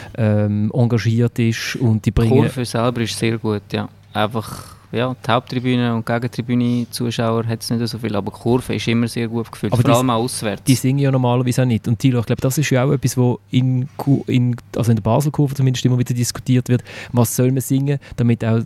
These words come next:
Speaker 1: damit man nicht so das exklusive Gesangseckli, äh,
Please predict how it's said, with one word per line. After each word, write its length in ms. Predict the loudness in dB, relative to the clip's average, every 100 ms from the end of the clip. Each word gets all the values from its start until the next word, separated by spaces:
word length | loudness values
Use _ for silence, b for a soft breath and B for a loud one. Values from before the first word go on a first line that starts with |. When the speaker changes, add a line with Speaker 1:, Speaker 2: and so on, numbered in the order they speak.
| -4 0
Speaker 1:
damit 240 | 2 2
man 100 | 2
nicht 280 | 0 0 0
so 140 | 0
das 220 | 2 -2 0
exklusive 880 | -2 0 2 2 2 2 0 -2 -4 -6
Gesangseckli, 1000 | 0 2 0 -2 0 -2 0 0 2 -2 B B B 0
äh, 260 | 0 2